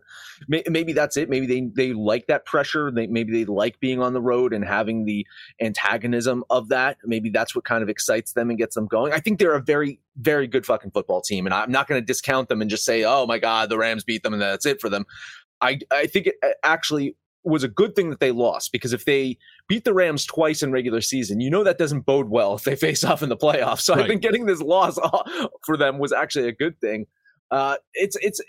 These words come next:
Speaker 1: it's, it's amazing though, is to, to think of, like, the Rams. Um, they did run the ball, and I think they have success when they try to run the ball and establish the run. Sonny Michel had a pretty good game, seventy-nine yards. They didn't even have Henderson out there, who's been, uh, banged up. So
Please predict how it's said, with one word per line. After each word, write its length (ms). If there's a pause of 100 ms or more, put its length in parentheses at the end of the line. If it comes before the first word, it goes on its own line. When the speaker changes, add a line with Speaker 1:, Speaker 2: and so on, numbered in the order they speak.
Speaker 1:
it's, 480
it's 140
amazing 420
though, 200
is 120
to, 140 (100)
to 160
think 280
of, 120
like, 240
the 140
Rams. 540 (460)
Um, 360 (200)
they 200
did 240
run 180
the 60
ball, 280
and 80
I 60
think 200
they 100
have 240
success 640
when 140
they 100
try 220
to 80
run 180
the 80
ball 300
and 80
establish 440
the 80
run. 200
Sonny 200
Michel 320
had 140
a 80 (160)
pretty 280
good 180
game, 240
seventy-nine 480
yards. 240
They 80
didn't 180
even 140
have 160
Henderson 440
out 200
there, 100
who's 140
been, 280
uh, 80
banged 380
up. 200 (500)
So 240